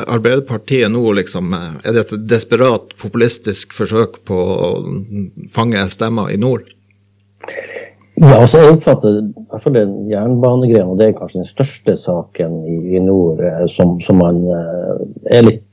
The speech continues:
Speaker 2: er desperat for å komme bokstavelig talt på banen. Eh, men, men det vi har sett, det er jo at, eh, Arbeiderpartiet ser at Senterpartiet lykkes, men,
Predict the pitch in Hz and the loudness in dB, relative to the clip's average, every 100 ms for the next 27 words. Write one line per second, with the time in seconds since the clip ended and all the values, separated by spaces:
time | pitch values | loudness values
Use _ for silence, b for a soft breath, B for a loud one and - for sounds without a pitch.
0 | _ 127 110 104 - 104 175 - - 113 | _ 2 4 4 2 2 0 -4 -2 2
1 | 110 80 87 101 92 90 92 98 123 85 | 4 2 -4 -4 -2 -2 -2 0 0 -2
2 | - b b b _ - 90 87 90 98 | -10 b b b _ -4 -2 -2 0 0
3 | 92 104 101 95 92 90 95 95 - 139 | 0 -2 -2 0 0 0 4 4 4 4
4 | 117 90 104 101 87 - _ _ - 98 | 4 4 2 0 -2 -10 _ _ -14 -10
5 | 92 87 85 92 - - 110 - _ _ | -10 -10 -12 -12 -12 -12 -12 -14 _ _
6 | _ - 98 98 117 104 92 87 B B | _ -6 0 2 4 4 4 2 B B
7 | - - 131 113 87 - 107 120 95 85 | -16 -2 2 2 2 -2 -2 -2 -2 -2
8 | 95 120 - 90 - - 87 85 | 0 -2 -2 -4 -4 -6 -6 -4